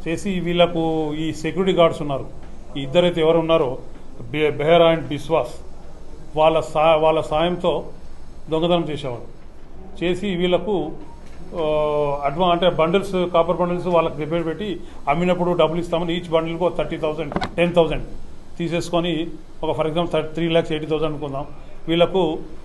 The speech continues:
కొన్ని డబ్బులు ఇచ్చాడు. ఈరోజు ఇన్ఫర్మేషన్కు మన క్రైమ్ పోలీసులు ఆయన పట్టుకొని మిగతా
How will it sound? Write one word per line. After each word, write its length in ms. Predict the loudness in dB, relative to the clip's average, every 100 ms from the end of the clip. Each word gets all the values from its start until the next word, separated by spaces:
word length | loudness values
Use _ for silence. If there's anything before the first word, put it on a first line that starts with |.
| -6
కొన్ని 200 | -2 0
డబ్బులు 260 | 2 2 2
ఇచ్చాడు. 300 | -2 -4 -6 -10 -12 -12 -12 -10 -10 -12 -12 -12 -10 -12 -12 -12 -10 -10 -12 -12 -10 -4
ఈరోజు 300 | 2 2 2
ఇన్ఫర్మేషన్కు 840 | 0 0 0 0 0 0 0 -2 -8 -10 -2
మన 160 | 0 0
క్రైమ్ 300 | 0 0 2
పోలీసులు 500 | 0 0 -4 -2 -2 -4 -10 -12 -6
ఆయన 100 | -2
పట్టుకొని 440 | -2 -2 -2 -2 -2
మిగతా 520 | 0 4 6 4